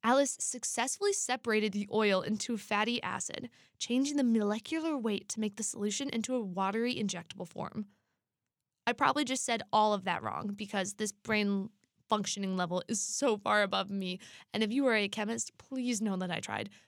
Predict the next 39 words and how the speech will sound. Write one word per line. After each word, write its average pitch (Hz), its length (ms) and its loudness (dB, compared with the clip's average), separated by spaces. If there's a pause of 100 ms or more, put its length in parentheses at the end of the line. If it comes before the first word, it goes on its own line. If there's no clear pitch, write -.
Basically, 254 540 0
she - 180 -4
was 202 220 -4 (120)
awesome. - 380 -4 (460)
And 226 180 -2
Alice's 233 460 0
<laughs> - 40 -14
rigorous 269 460 0
work 226 380 -2 (180)
led 233 220 0
to - 100 -8
what 254 160 -6
we 254 100 -2
now 196 300 0
call 170 320 -8
the 202 80 -6
Ball 170 240 -2
method. 220 480 -4 (680)
Her 277 80 0
injection 240 440 -2
was 339 160 -6
able 226 200 -2
to 208 160 -6
alleviate 208 440 0
symptoms 220 440 -4
of 196 100 -8
leprosy - 540 -8 (360)
and 269 300 2
was 226 160 -2
the 240 140 2
highest 294 560 -4
form 269 200 -2
of 226 140 -6
treatment 226 420 -4
for - 60 -6
the 233 100 0
next 220 300 0 (180)
thirty 262 300 2
years 226 720 0